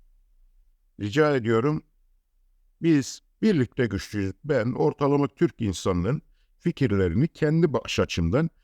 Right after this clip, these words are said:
sizlere anlatmaya çalışan bir kardeşinizim. Abone olmayı unutmayın bu kanala. Çünkü sizler abone olur, beğenir, yorum yaparsanız, sizlerin bu yorumlarınız,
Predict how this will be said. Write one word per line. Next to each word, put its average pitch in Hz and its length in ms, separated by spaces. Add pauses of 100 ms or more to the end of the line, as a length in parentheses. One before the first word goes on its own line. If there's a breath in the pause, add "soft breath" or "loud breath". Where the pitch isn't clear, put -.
(140)
sizlere 113 500
anlatmaya 143 640
çalışan 131 540
bir 135 60
kardeşinizim. 101 720 (1700)
Abone 156 240
olmayı 139 380
unutmayın 73 560
bu - 40
kanala. - 460 (640)
Çünkü 123 460
sizler 131 400
abone 95 340
olur, 92 300 (160)
beğenir, 85 580
yorum 101 320
yaparsanız, 80 840 (420)
sizlerin 156 600
bu 143 60
yorumlarınız, 131 920